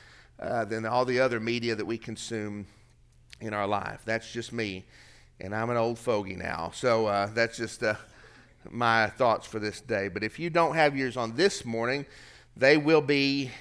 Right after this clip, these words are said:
uh, on the screen. And if you don't have a copy of God's Word in your life, we don't want anyone leaving here today without a good, reliable copy of God's Word. Those are on the table in the back for you. Don't miss those as you go out. There's no cost to you. If you need that, take it. Uh, they're, they're trustworthy, and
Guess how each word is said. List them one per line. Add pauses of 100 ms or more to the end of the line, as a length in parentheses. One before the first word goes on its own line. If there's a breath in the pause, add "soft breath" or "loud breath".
(160 loud breath)
uh,
on
the
screen. (600 soft breath)
And
if
you
don't
have
a
copy
of
God's
Word
in
your
life, (420 loud breath)
we
don't
want
anyone
leaving
here
today
without
a
good,
reliable
copy
of
God's
Word.
Those
are
on
the
table
in
the
back
for
you. (400 loud breath)
Don't
miss
those
as
you
go
out.
There's
no
cost
to
you.
If
you
need
that, (260 loud breath)
take
it. (180)
Uh,
they're,
they're
trustworthy,
and